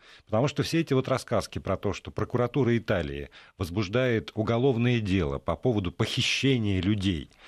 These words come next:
из-за того, что корабль с мигрантами несколько дней не пускали в порт Сиракуз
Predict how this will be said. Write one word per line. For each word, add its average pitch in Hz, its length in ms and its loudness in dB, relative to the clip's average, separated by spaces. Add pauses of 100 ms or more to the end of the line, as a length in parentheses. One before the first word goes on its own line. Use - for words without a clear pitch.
(220)
из-за 101 240 0
того, 120 320 2
что - 260 -6
корабль 113 640 0
с - 140 -6
мигрантами 98 920 -2
несколько 110 580 -2
дней 107 320 2
не 82 100 0
пускали 95 540 -2
в - 120 -12
порт 98 320 -2
Сиракуз 98 800 -2